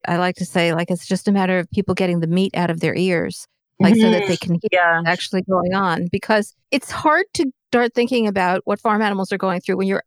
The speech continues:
Speaker 1: still eating them. Like, that's not the moment. <laughs> You
Speaker 2: Mm.
Speaker 1: just can't. It's, you're just blocked from having those thoughts. But once you stop eating them, yeah, you can, you can think about them in whole new ways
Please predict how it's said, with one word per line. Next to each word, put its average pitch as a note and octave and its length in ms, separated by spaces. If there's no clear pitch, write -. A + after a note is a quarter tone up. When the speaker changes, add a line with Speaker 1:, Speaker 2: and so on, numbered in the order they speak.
Speaker 1:
still B3 420
eating G#3 320
them. - 180
Like, A#3+ 80
that's D4 180
not E4 140
the C#4 80
moment. F#3+ 540
<laughs> - 0
You C4+ 200
Speaker 2:
Mm. C4+ 40
Speaker 1:
just E4 280
can't. D4+ 460
It's, B3+ 200
you're A#3 180
just A3+ 240
blocked A3 340
from B3 140
having G3+ 300
those F#3 180
thoughts. C4 320
But - 160
once A3 240
you A3+ 80
stop A3+ 380
eating G3 300
them, D#3+ 340
yeah, F#3 500
you F3 220
can, F#3 340
you F#3+ 140
can F#3 100
think F#3 220
about F3+ 220
them F#3 120
in - 100
whole F3 200
new - 120
ways - 460